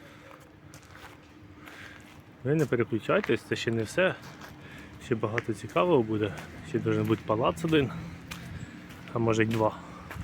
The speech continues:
І замок. Бо тут багато що є, але все по, по черзі. Приїхав я в передостаннє місце,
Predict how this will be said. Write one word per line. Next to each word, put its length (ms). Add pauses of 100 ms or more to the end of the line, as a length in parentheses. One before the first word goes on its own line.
(560)
І 80
замок. 320 (2750)
Бо 80
тут 160
багато 540
що 160
є, 180 (1200)
але 200
все 360
по, 200 (1160)
по 120
черзі. 400 (2250)
Приїхав 460
я 100
в 60
передостаннє 1120
місце, 500